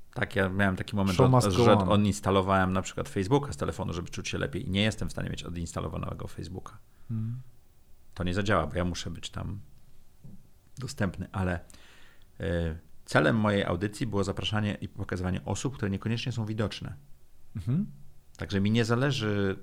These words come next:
Speaker 1: na tym, żeby pokazywać najbardziej widoczną osobę, która jest zajebistym przedsiębiorcą, którą szanuję i tak dalej.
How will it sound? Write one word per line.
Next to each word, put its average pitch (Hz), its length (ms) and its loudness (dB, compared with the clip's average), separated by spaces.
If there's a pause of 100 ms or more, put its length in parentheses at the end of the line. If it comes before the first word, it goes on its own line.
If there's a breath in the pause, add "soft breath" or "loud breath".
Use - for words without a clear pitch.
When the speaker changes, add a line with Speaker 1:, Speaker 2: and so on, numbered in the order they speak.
Speaker 1:
na 98 120 0
tym, 95 180 -4
żeby 90 180 -4
pokazywać 92 600 -4
najbardziej 90 460 -2
widoczną 90 500 -4
osobę, 95 300 -4
która 110 180 0
jest 135 120 2
zajebistym 165 420 2
przedsiębiorcą, 151 460 0
którą 139 160 -2
szanuję 127 420 2
i 104 40 -2
tak - 220 -8
dalej. 330 240 0